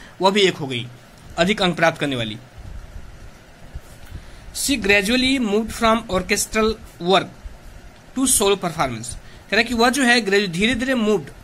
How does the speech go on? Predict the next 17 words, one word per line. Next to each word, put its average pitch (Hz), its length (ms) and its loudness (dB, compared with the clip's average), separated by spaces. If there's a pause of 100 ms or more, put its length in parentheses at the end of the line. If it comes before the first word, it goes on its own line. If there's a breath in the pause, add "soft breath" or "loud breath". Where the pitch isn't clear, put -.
(420 loud breath)
धीरे-धीरे 240 420 2
उन-, 233 400 2
उन्होंने 233 320 2
रुख 254 260 -2
किया 240 380 2 (440 loud breath)
from 233 220 4
orchestral 220 580 0
work, 156 160 -2 (100)
कह 190 60 0
रहा 208 40 6
है 226 80 4
कि 254 140 -4
ऑर्केस्ट्रा 202 640 2
के 247 120 -4
कार्य 202 280 2
की 233 160 -2
ओर, 226 160 2